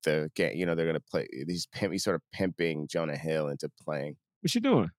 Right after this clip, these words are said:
Speaker 1: a game. No, 'cause I just feel like while they were playing that game, what, what could have happened, 'cause the first, he gets knocked down. Like, when he gets knocked down, the way that could have happened is,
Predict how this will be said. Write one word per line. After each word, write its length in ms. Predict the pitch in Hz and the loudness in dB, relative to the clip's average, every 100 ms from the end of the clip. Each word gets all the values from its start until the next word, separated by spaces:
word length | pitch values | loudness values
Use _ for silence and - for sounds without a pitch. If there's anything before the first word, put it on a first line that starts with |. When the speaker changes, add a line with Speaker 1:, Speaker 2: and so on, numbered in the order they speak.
| _ | _
Speaker 1:
a 120 | - 90 | -4 0
game. 300 | 98 90 76 | 2 2 4
No, 220 | 127 160 | 8 8
'cause 120 | 143 165 | 8 8
I 100 | 147 | 6
just 160 | 135 | 6
feel 140 | 190 185 | 8 8
like 160 | 135 | 8
while 220 | 113 120 120 | 8 10 10
they 80 | |
were 60 | 110 | 8
playing 220 | 117 123 | 8 6
that 180 | 104 95 | 6 4
game, 500 | - 107 98 87 78 - _ _ _ _ | 6 6 6 4 0 -6 _ _ _ _
what, 240 | - 101 80 _ - | 4 4 4 _ -4
what 200 | 120 107 | -4 -2
could 280 | - 160 151 | 2 6 8
have 140 | 127 | 8
happened, 320 | 123 110 110 | 6 4 4
'cause 100 | 143 | 2
the 60 | 135 | 2
first, 300 | - 180 123 | 6 6 6
he 80 | 190 | 4
gets 220 | 190 151 | 4 6
knocked 300 | 143 110 - | 4 4 4
down. 400 | 151 131 95 73 - _ - - | 6 6 4 -2 -10 _ -20 4
Like, 180 | 123 113 | 6 8
when 160 | 165 190 | 6 6
he 40 | |
gets 220 | 156 123 | 4 4
knocked 220 | 123 113 | 2 4
down, 300 | 123 113 101 90 | 4 4 2 2
the 80 | 110 | 4
way 100 | 139 | 6
that 180 | 113 - | 4 2
could 200 | - 170 | 0 4
have 100 | 151 | 4
happened 400 | 135 90 - 82 - | 4 2 -2 -4 0
is, 260 | 87 80 | 0 0